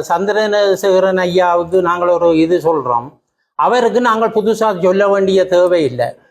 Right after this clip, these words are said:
கடந்த காலத்துல நாங்கள் உண்ணாவிரத போராட்டம் நடத்திக்க, அந்த போராட்டத்தில இருந்து உடனடியாக நிப்பாட்டணும். தங்கட தலைவருக்கு உடனடியாக நாங்கள் இந்த விஷயத்தை அறிவிக்கிறோம்.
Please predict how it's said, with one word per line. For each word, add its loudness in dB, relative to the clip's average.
கடந்த 0
காலத்துல 0
நாங்கள் 0
உண்ணாவிரத 2
போராட்டம் 0
நடத்திக்க, 0
அந்த 0
போராட்டத்தில 2
இருந்து 2
உடனடியாக 0
நிப்பாட்டணும். -2
தங்கட 0
தலைவருக்கு -2
உடனடியாக 0
நாங்கள் 0
இந்த 2
விஷயத்தை 2
அறிவிக்கிறோம். 0